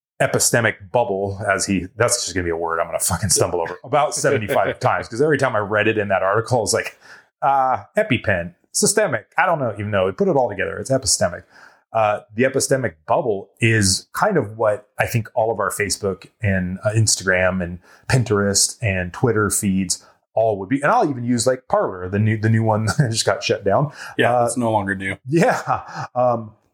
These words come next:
Speaker 1: Parler was, was the epitome of, uh, epistemic bubble and to some extent an echo chamber on top of it, 'cause it got populated by a very specific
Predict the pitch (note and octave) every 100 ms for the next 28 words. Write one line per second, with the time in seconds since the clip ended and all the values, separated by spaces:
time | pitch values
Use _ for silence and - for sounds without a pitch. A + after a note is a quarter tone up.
0 | _ - D#3+ F3 A#2 B2+ A2 A#2+ A#2+ F#2
1 | - A2+ B2 G2+ G2 B2 - - E3+ A#2+
2 | A#2+ C3 A2+ A#2+ A2 B2+ B2+ B2+ B2+ C3
3 | - C3 - D3 C#3 G2+ A#2+ C3 E3 -
4 | F3+ D3+ - C#3 C#3+ - C#3 D3+ - B2+
5 | D3+ C#3+ D3+ - D#3 D3+ D3+ D3 D#3+ -
6 | F#2 - A2+ A2+ - - C3+ - - D3+
7 | D3+ A#2 G2+ F#2 F#2+ G#2+ - - _ G#2+
8 | G2 F#2 G#2 A2 A2 - G#2+ - F2+ -
9 | F#2 -